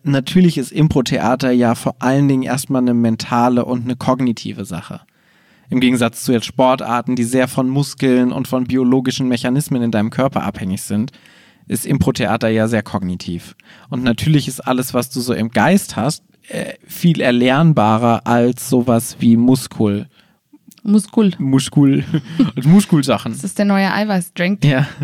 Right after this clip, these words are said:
Speaker 2: Muskul.
Speaker 1: Muskul. Ja, muss cool sein.
Speaker 2: Ja, ich wusste das. Ich, ich hab drauf gewartet, dass
Speaker 1: Ja,
Speaker 2: du den
Speaker 1: gerne.
Speaker 2: Witz machst.
Speaker 1: Ich weiß, ich hab auch deinen Blick
Speaker 2: Ich
Speaker 1: gesehen
Speaker 2: hatte
Speaker 1: und
Speaker 2: ihn im Kopf und dann hab ich mir gedacht, das ist mir zu doof,
Speaker 1: Die
Speaker 2: aber
Speaker 1: Zuhörer hier auch und ich dachte, ich kann das jetzt nicht so hängen lassen.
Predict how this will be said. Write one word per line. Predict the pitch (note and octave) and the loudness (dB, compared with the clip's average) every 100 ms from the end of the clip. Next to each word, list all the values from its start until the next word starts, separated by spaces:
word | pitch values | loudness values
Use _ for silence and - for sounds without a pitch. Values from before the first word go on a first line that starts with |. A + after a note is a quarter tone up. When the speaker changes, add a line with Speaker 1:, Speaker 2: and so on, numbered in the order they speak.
| C#3+ | -4
Speaker 2:
Muskul. | F#3+ G3 F3 - A#3+ G#3+ E3 | 4 4 4 2 2 4 2
Speaker 1:
Muskul. | - - - E3+ _ _ | -8 -16 -12 -12 _ _
Ja, | B2 - - - | -8 -8 -12 -10
muss | C3+ C3 - | -6 -6 2
cool | D3+ | 2
sein. | B2+ C3 - C#3+ - | 2 -4 -6 -12 -4
Speaker 2:
Ja, | G#3 F#3+ | -2 -2
ich | G3+ G3+ | -4 -2
wusste | G3 G3+ | -4 -4
das. | F#3 F3+ | -6 -6
Ich, | G3+ - | -6 -8
ich | F3+ A3 A3 F4 | -4 -2 -4 -10
hab | D4+ | -8
drauf | - - | -6 -4
gewartet, | G#3+ F#3+ F#3 F3+ | 0 0 0 2
dass | |
Speaker 1:
Ja, | D#3 | 4
Speaker 2:
du | D#3 | 4
den | F3 | 4
Speaker 1:
gerne. | C#3 B2+ | 2 2
Speaker 2:
Witz | |
machst. | - F3+ | 0 2
Speaker 1:
Ich | |
weiß, | F#3 F#3 | 2 2
ich | - | 0
hab | D#3+ | -2
auch | D#3+ | 0
deinen | D#3+ D#3 | 0 2
Blick | E3+ | 2
Speaker 2:
Ich | C#3+ | 2
Speaker 1:
gesehen | C4+ | 2
Speaker 2:
hatte | C4 A#3+ | 2 2
Speaker 1:
und | B3 | 2
Speaker 2:
ihn | C4+ | 2
im | B3+ | 2
Kopf | - C#4 E4 | 2 -2 0
und | - | -2
dann | B3 B3 | 0 0
hab | B3 | 0
ich | B3+ | -2
mir | B3+ A3+ | -2 0
gedacht, | A3 G#3 | -2 -2
das | A3 A3 | -6 -6
ist | G#3 | 0
mir | A3+ | 0
zu | A3 C4+ | 0 -2
doof, | A#3+ G#3+ A3+ - | 0 2 0 0
Speaker 1:
Die | F#3 | 2
Speaker 2:
aber | G3+ A3 E3 | 4 6 8
Speaker 1:
Zuhörer | E3+ G#3 | 6 4
hier | - C#3 A#2 | 2 2 2
auch | C3 C#3 D3 | 4 2 0
und | C#3 | -4
ich | C#3 | 0
dachte, | C3 A#2+ C3 | -2 0 -4
ich | A2+ | -2
kann | C3 | -2
das | B2 | -2
jetzt | A#2+ A2+ | -2 -4
nicht | B2 | -4
so | - | -4
hängen | A#2 A#2 | -4 -4
lassen. | G#2+ G2 A2 G#2+ | -4 -8 -8 -12